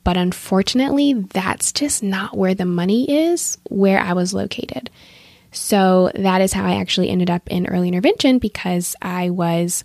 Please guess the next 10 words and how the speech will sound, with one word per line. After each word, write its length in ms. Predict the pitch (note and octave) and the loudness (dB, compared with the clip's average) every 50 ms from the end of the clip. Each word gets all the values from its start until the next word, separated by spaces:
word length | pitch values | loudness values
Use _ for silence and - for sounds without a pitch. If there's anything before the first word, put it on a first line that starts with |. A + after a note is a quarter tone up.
| _ _ - | _ _ -8
still 340 | - - - D4+ D#4 D4+ | -6 0 4 4 6 6
wanting 220 | C#4+ C#4 C#4 C4+ C4 | 6 6 4 4 2
to 80 | - B3+ | 2 2
work 100 | A#3 A#3+ | 2 2
in 140 | A#3+ A#3 G#3 | 2 2 2
pediatrics. 800 | A3+ A3+ A3+ G#3 F#3+ F#3+ F#3+ - - F#3+ F#3+ F#3+ F#3+ F#3+ - | 2 2 4 4 2 2 0 0 0 2 2 2 2 0 -2
I'm 100 | - F3+ | -6 -6
still 220 | - - A3+ A#3 A3+ | -2 0 2 4 4
able 260 | G#3+ G#3+ - G3+ F#3+ | 4 4 4 2 0
to 600 | - - - - F#3+ F#3+ F#3 F#3 F#3 F3+ F3 | 0 -2 -2 0 2 2 4 4 2 2 0